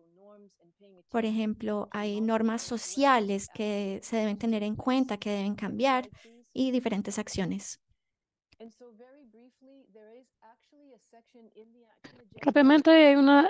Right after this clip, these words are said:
Speaker 2: elemento en la, el programa de acción que dice cómo utilizarlo, algunas sugerencias que podemos utilizar para trabajar con esta agenda.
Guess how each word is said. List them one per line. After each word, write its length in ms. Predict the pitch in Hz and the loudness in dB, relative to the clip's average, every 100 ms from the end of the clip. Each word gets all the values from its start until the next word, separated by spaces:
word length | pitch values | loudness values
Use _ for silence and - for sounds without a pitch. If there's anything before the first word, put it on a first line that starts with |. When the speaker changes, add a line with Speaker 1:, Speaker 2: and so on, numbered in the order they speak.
| 466 | 2
Speaker 2:
elemento 560 | 320 247 220 220 214 226 | 4 4 4 2 2 2
en 140 | 208 | 4
la, 220 | 196 190 | 6 6
el 60 | 190 | 4
programa 300 | 202 196 190 | 2 2 2
de 60 | |
acción 400 | 180 - 277 277 | 0 2 4 4
que 100 | 254 | 4
dice 300 | 226 202 226 | 2 4 2
cómo 320 | - - 277 294 | 2 2 4 4
utilizarlo, 760 | 226 214 180 - 208 208 233 | 4 4 4 6 6 8 6
algunas 440 | 269 226 185 185 | 4 4 2 0
sugerencias 1080 | - 160 185 226 262 - 277 294 330 - - _ _ _ 180 190 208 202 _ 196 196 _ 196 | -2 0 4 6 6 6 8 10 8 4 -10 _ _ _ -20 -20 -20 _ _ _ _ _ _
que 140 | 185 226 | -6 -2
podemos 300 | 220 208 220 | 2 4 4
utilizar 580 | 226 214 - 226 220 220 - | 4 4 6 8 6 4 0
para 360 | 214 202 214 220 | 2 4 6 4
trabajar 480 | - 202 185 190 190 | 4 2 2 0 0
con 120 | 202 | -2
esta 260 | 180 - | -2 -4
agenda. 400 | 196 - 190 208 | -4 -2 0 0